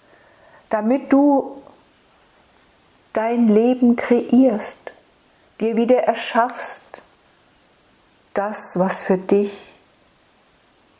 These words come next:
wichtig und wertvoll ist, um dich selbst zu erfahren, um dich selbst zu verändern,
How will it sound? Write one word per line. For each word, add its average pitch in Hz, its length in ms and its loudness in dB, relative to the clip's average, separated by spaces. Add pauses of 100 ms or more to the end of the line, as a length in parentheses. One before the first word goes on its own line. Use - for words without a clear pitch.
(220)
wichtig 233 580 -6
und 240 280 -2
wertvoll 214 520 0
ist, - 520 -4 (1200)
um 175 200 -4
dich 180 260 -2
selbst - 840 -4 (440)
zu - 220 -4
erfahren, 185 960 -2 (1080)
um 175 160 -4
dich 175 260 -4
selbst 196 680 -4
zu 180 120 -6
verändern, 196 1000 0